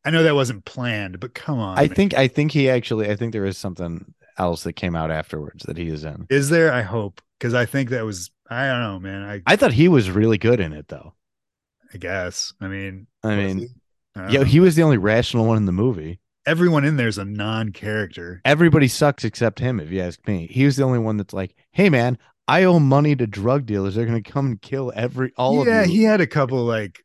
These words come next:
Speaker 1: reasonable lines, but, uh, what's
Speaker 2: I
Speaker 1: her name? Who directed it? What's her name? The chick?
Speaker 2: Elizabeth Banks.
Speaker 1: Elizabeth Banks. I, I think, I think she's very attractive. I think she's very smart,
Speaker 2: <laughs>
Speaker 1: but stop.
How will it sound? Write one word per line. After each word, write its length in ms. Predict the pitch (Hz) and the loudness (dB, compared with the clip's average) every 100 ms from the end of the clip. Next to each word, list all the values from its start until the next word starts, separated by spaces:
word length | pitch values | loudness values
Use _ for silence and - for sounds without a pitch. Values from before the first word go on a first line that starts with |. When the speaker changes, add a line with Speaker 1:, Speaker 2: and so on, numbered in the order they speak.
| _ - | _ -12
Speaker 1:
reasonable 560 | 113 117 120 110 101 | -6 -4 -4 -4 -4
lines, 500 | 95 101 98 92 90 | -6 -8 -8 -10 -16
but, 240 | 85 95 92 _ _ _ _ _ _ _ _ _ - | -12 -12 -12 _ _ _ _ _ _ _ _ _ -6
uh, 320 | 113 107 101 | -4 -2 -4
what's 220 | 135 135 | -6 -8
Speaker 2:
I 40 | 156 | -8
Speaker 1:
her 40 | |
name? 180 | - 285 - | -6 -8 -8
Who 120 | 165 | -4
directed 500 | 156 147 135 147 139 | 0 0 -2 -6 -6
it? 60 | |
What's 160 | 123 123 | -8 -10
her 80 | 135 | -8
name? 280 | 131 127 120 _ | -6 -8 -12 _
The 80 | - | -10
chick? 300 | 131 120 _ _ _ _ | -8 -10 _ _ _ _
Speaker 2:
Elizabeth 400 | 107 107 90 82 | -4 -4 -4 -8
Banks. 260 | 85 80 82 | -8 -10 -4
Speaker 1:
Elizabeth 320 | 123 117 107 | -2 -2 -4
Banks. 380 | 92 85 90 - _ _ _ _ | -8 -14 -16 -20 _ _ _ _
I, 440 | 117 127 131 131 127 - | -4 0 2 0 -2 -4
I 80 | 131 | -2
think, 240 | 127 107 _ _ - - | -2 -4 _ _ -20 -8
I 60 | 113 | -6
think 140 | 110 | -6
she's 200 | - 104 | -6 -10
very 240 | 95 110 107 | -4 -2 -2
attractive. 480 | - 120 113 107 104 | -4 -4 -4 -6 -10
I 80 | 95 | -10
think 140 | 98 | -12
she's 100 | 95 | -10
very 200 | 95 92 | -10 -8
smart, 580 | - - 101 101 104 - _ - | -6 -4 -6 -8 -12 -14 _ -20
Speaker 2:
<laughs> 200 | _ _ | _ _
Speaker 1:
but 240 | - 104 - - _ _ _ | -4 -4 -4 -18 _ _ _
stop. 600 | - - 131 131 113 | -10 -4 -2 0 -2